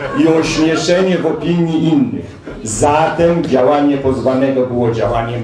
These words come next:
bezprawnym, nakierunkowanym na dokuczenie powodowi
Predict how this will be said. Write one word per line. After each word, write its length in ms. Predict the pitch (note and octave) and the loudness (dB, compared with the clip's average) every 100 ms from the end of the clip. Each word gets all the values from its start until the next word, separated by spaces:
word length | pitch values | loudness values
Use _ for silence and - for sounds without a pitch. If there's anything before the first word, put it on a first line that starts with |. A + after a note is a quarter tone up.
| - | -2
bezprawnym, 1000 | E3+ F3+ - - A#2+ B2+ G#2 G2+ F#2+ E2+ - - - - | 0 0 -4 -4 -2 0 -2 -4 -6 -8 -12 -18 -20 -4
nakierunkowanym 1300 | B2+ D#3+ E3 D3+ D3 C#3+ C3+ C3+ C3 C3+ D#3 D#3 C#3+ B2+ | 0 2 2 2 2 2 0 0 0 0 0 0 0 0
na 100 | A#2+ | 0
dokuczenie 760 | C3+ C3+ C3 A#2+ D3+ E3 D3 | 0 0 -2 -2 0 2 2
powodowi 600 | C3+ A#2+ B2 A#2+ D3+ C#3 | 0 -2 0 2 2 2